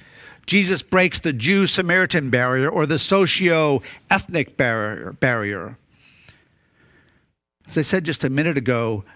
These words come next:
Jews and Samaritans despised each other.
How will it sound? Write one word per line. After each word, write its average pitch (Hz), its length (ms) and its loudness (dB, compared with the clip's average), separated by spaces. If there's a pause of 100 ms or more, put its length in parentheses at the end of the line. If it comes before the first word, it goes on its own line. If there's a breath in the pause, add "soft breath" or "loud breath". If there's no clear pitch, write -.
(140 soft breath)
Jews 170 400 2
and 170 140 -4
Samaritans 139 840 0
despised 147 920 -4
each 113 220 -2
other. 98 420 -4